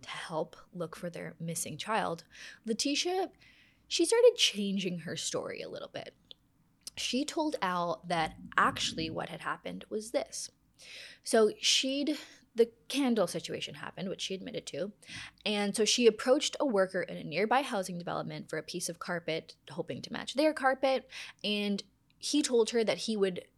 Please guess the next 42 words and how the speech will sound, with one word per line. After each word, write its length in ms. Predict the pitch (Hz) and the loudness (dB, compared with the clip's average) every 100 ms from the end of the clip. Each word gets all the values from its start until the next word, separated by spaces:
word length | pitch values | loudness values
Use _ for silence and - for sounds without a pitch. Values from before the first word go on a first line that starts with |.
| _ - | _ -6
that 120 | 160 | -4
he 120 | 160 | -4
had 240 | 175 320 349 | -2 0 2
it 180 | 330 - | 0 -2
and 140 | 208 | -6
he 120 | 180 | -6
would 160 | 170 165 | -6 -6
come 240 | - 175 | -6 -6
and 140 | 165 170 | -6 -2
fix 220 | 277 - | -2 0
it 160 | 262 254 | -2 2
for 160 | 254 | 0
her. 240 | 254 254 247 - - - | 2 -2 -4 -10 -18 -6
Um, 360 | 180 170 175 - | -2 -2 -4 -6
so 540 | - - 254 233 202 202 | -2 2 4 6 4 2
she 280 | - - 269 | 0 0 0
gave 220 | 302 330 | 0 -2
him 200 | 294 311 | -2 -2
the 80 | 262 | -2
code 480 | - - 202 202 - | -4 -6 -2 -2 -2
to 140 | - 196 | -6 -2
their 160 | 170 | -4
garage. 540 | 160 151 147 - - - - _ _ _ _ _ _ _ - | -4 -6 -6 -8 -10 -14 -16 _ _ _ _ _ _ _ -10
When 220 | 190 202 | -4 -2
she 160 | 202 233 | 0 0
was 160 | 208 | 0
still 380 | - - 302 359 - - | 0 2 2 2 0 2
out, 320 | 185 185 - - - | 4 2 -2 -14 -14
he 160 | - 180 175 | -10 -6 -2
entered 380 | 226 254 330 320 | 0 0 0 0
the 80 | |
home 400 | 240 175 165 165 - - - - | -2 -4 -6 -8 -12 -18 -18 -10
and 120 | 190 | -8
he 160 | 220 202 | -6 -4
lay 320 | 185 208 294 | 0 2 4
in 160 | 311 214 | 2 2
wait 240 | 185 - | 0 -4
for 160 | - 190 | -4 -2
Letitia 480 | 190 - 160 - 165 | -2 -6 -6 -4 -6
to 120 | 165 | -8
come 220 | - 220 | -4 -2
home. 340 | 196 - - | -2 -4 -10